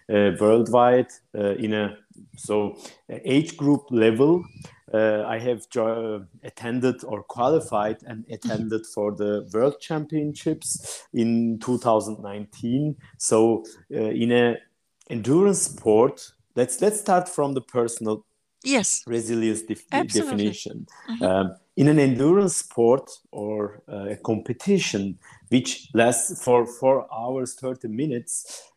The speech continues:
Speaker 1: uh, resilience is, is a must for success. Because, uh, you start with the swimming, and it's like two kilometers of swim, and, uh, then you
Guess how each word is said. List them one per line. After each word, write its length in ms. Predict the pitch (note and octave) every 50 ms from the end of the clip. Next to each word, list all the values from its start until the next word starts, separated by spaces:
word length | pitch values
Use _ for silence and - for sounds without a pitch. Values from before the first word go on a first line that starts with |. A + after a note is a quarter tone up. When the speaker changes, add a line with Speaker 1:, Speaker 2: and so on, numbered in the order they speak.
| - G#2
Speaker 1:
uh, 200 | G#2 G#2+ G#2 G2
resilience 760 | G2+ A2+ A2+ A2 A#2 D3 D#3 D3+ C#3+ D3 D3 D3 C#3 -
is, 460 | - - B2+ B2 A#2 - - - - - _ _ _ _ _ _ _ _ _ _ _ _ _ _ _ _ _ _ _ _ -
is 160 | C3+ A#2 C#3
a 60 | C3
must 640 | B2 A#2+ B2 B2 D3+ F#3 F3+ - - - - - - _ _ _ _ _ _ _ _
for 140 | B2 B2 A#2+
success. 800 | A#2+ - - G#2+ - - - - A2+ F#2+ E2 - - - - - _ _ _ _ _
Because, 580 | - B2+ C3 D3+ D#3 D#3 D#3 D3+ - - - - - - _ _ _ -
uh, 240 | B2 A#2+ A#2+ A#2 A#2
you 260 | A#2+ A2+ A2+ C#3+ F3+
start 320 | F3 - - F3 E3 E3 -
with 140 | D3 C3 -
the 100 | C#3+ C3+
swimming, 640 | - - A2 A#2 B2 A#2+ A2 A2 B2 C#3 D3+ D#3 - _ _ _ _ _ -
and 300 | A2 A2+ A2+ A2+ A#2 C3+
it's 180 | C3 B2 -
like 220 | - A#2+ A2+ - -
two 180 | - E3+ F3
kilometers 640 | E3 - D3+ C#3+ C3+ C#3 C#3+ C#3 - D3 C#3 B2 A#2
of 140 | A#2+ A#2+ -
swim, 500 | - - - G2 G2+ A2 C#3 D#3+ E3 D#3+ - - - - - _
and, 340 | A#2 A#2+ B2+ B2+ A#2+ - - - - -
uh, 520 | D3+ C3 A#2+ A#2 A2+ A#2 A#2 A2+ A2+ G#2+ F#2
then 420 | A#2 A#2 B2+ C#3+ D3+ D3+ - - - _ _ _ _ _ F3
you 760 | B2+ A2 G2+ G2+ A2 B2+ C#3 C#3 C#3+ C#3+ C#3+ C#3+ C3+ -